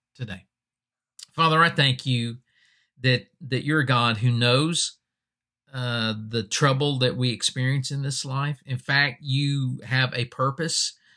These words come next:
for all of those troubles, that you're using them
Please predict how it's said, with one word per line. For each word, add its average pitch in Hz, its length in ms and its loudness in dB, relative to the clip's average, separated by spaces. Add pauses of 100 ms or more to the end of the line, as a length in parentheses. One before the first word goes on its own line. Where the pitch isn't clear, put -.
(760)
for 139 540 0
all 139 600 4
of 139 240 0
those 139 480 0
troubles, 143 920 -6
that 120 240 -12
you're 127 160 -2
using 139 600 2
them 147 420 0